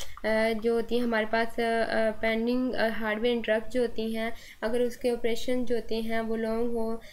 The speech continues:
तो then pending, अ, जो हमारी interrupt request होती हैं, occurs होती हैं, तो, अम, जो उसको वो गा-, मतलब repeat, अ, करना शुरू हो जाती है, तो इस केस में जो है data loss होने के chances होते हैं। Programming the पीआईसी जो होती हैं, पीआईसी, अ, अ,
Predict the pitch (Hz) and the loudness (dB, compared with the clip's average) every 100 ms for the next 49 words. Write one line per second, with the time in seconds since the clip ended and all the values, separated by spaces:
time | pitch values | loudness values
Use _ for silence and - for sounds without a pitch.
0 | - 240 233 233 226 220 233 226 220 226 | -4 0 0 0 0 0 -2 0 0 0
1 | 226 226 226 214 226 - 220 220 233 214 | 0 0 0 2 2 0 -2 0 0 2
2 | 220 - 233 233 233 220 214 220 226 226 | 0 -2 -2 -2 -2 -2 -2 -2 0 -2
3 | 226 226 233 233 226 226 - 220 214 220 | -2 -2 -2 -2 -2 0 2 2 2 0
4 | 220 - - 226 226 233 233 233 240 226 | -2 -4 0 0 2 2 2 0 -2 0
5 | 226 226 214 214 226 226 240 226 220 - | 0 0 0 0 -2 -2 2 2 0 -2
6 | 233 247 247 262 233 - 220 220 220 220 | -2 -2 0 0 0 2 2 2 2 -2
7 | - - 214 220 226 233 233 240 247 233 | -4 0 0 2 2 2 0 0 2 2
8 | 220 220 233 240 233 247 226 220 220 226 | 2 2 2 0 -2 -4 -2 -2 -2 -2
9 | 226 226 226 214 220 220 220 208 214 214 | -2 0 -2 -2 -2 -2 -2 -2 -2 0
10 | 226 220 220 233 220 214 226 220 208 202 | 0 -2 -2 -4 -2 0 -2 -2 -4 -4
11 | 226 220 220 226 - 226 - - - - | -4 -2 -4 -4 -4 -2 -4 -6 -10 -2
12 | 247 226 233 220 233 247 247 233 226 226 | 0 2 2 2 2 2 0 0 0 2
13 | 226 233 226 247 220 220 220 220 233 220 | 2 2 0 -2 -2 -2 -2 -2 -2 -2
14 | 220 220 226 - 233 - 220 220 220 | -2 -2 -2 -2 -2 0 0 0 0